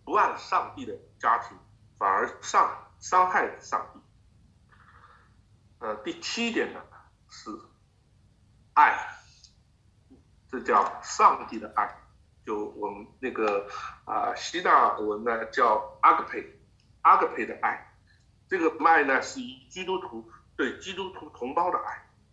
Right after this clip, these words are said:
不如说呢，是对任何人的一个爱，不管是基督徒还是非基督徒的爱。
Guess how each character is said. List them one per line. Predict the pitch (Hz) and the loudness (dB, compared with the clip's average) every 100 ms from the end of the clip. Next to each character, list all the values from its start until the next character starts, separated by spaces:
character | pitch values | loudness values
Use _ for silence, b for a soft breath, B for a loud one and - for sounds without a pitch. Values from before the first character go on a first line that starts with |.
| _ _ | _ _
不 | 165 | -2
如 | 160 143 | 2 2
说 | 139 147 139 | 2 2 2
呢， | 135 | 2
是 | 135 131 | -2 -8
对 | - 135 - - | -4 -4 -4 0
任 | 247 233 | 0 0
何 | - - | -4 -8
人 | - - - | -8 -10 -16
的 | - | -20
一 | _ - | _ -20
个 | - | -10
爱， | - - - _ _ _ _ | -8 -8 -12 _ _ _ _
不 | 180 202 | -6 0
管 | - - | 2 2
是 | - 110 | -4 -16
基 | - 120 | -12 -10
督 | 113 110 | -8 -10
徒 | - - - B B B | -12 -20 -20 B B B
还 | 104 | -8
是 | - | -8
非 | - - 117 | -10 -8 -8
基 | - | -8
督 | - - | -16 -16
徒 | - | -16
的 | - | -14
爱。 | - | -16